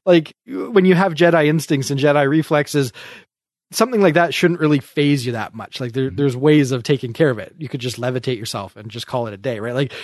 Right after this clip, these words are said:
Speaker 1: there was no reason for peril. And so I'm scratching my head the first time I'm watching it, but then after watching the episode the second time through, I was sort of tapping into what I think you just,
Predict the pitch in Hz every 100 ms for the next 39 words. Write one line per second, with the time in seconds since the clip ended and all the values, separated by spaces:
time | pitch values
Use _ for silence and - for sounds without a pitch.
0 | - - 165 156 170 151 156 147 127 -
1 | 233 202 80 - - - - 170 190 185
2 | 170 160 208 196 180 151 143 147 - 226
3 | - 156 135 123 120 135 131 120 165 156
4 | 147 147 147 - 135 156 156 139 117 151
5 | - 127 123 180 190 - - _ _ _
6 | _ _ 151 160 175 185 165 147 117 -
7 | - - - - 220 220 208 - 180 170
8 | 165 170 151 143 139 180 180 147 139 139